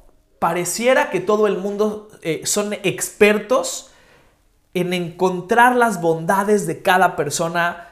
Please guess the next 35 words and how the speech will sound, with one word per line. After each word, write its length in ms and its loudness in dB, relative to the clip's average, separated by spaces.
que 100 -6
está 300 0
presente. 560 -2
Entonces, 420 -2
cuando 480 -4
me 180 -4
presentaban 720 0
a 140 2
alguien, 380 -4
para 160 2
mí 120 -4
era 140 2
muy 200 0
raro, 300 4
¿no? 200 -4
Porque 220 -8
por 140 0
un 120 2
lado 480 4
no 220 -2
querían 560 2
vivorear 580 0
conmigo, 520 -4
pero 220 -2
por 120 4
otro 240 4
lado, 260 8
además, 720 2
cada 240 4
vez 180 2
que 80 -6
me 120 -4
presentaban 640 0
a 100 0
alguien, 440 -4